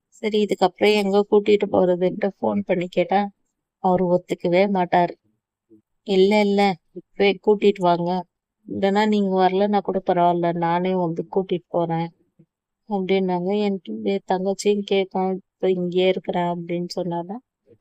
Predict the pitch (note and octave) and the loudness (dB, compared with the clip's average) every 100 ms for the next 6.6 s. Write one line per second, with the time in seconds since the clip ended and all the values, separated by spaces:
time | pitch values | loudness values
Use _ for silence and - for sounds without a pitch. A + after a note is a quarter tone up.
0 | _ - E3+ E3 E3 F3 E3 F#3 G3 G3 | _ -2 0 0 0 -2 -4 0 0 0
1 | F3+ E3+ - D3 - - - F#3 F3+ F3 | -2 -4 -6 -8 -10 -20 -2 2 4 2
2 | E3+ F3+ F3+ C4 _ _ _ _ - E3+ | -2 -6 -6 -10 _ _ _ _ -6 -2
3 | G3+ G#3 F#3+ F3 F#3+ G#3+ A#3 B3 A3 G#3+ | 0 0 -2 -2 -2 0 0 0 -2 -4
4 | G#3 G#3 G#3+ G#3+ A#3 A3+ G#3 F#3+ F#3 F3 | -4 -4 -2 0 0 -2 -2 -2 -2 -2
5 | F3 F3 F#3 - F3+ - F#3+ F3+ E3+ - | -4 -4 -6 -6 -8 -4 -6 -4 -8 -6
6 | E3+ E3+ - - D#3+ | -2 -2 -2 -8 -10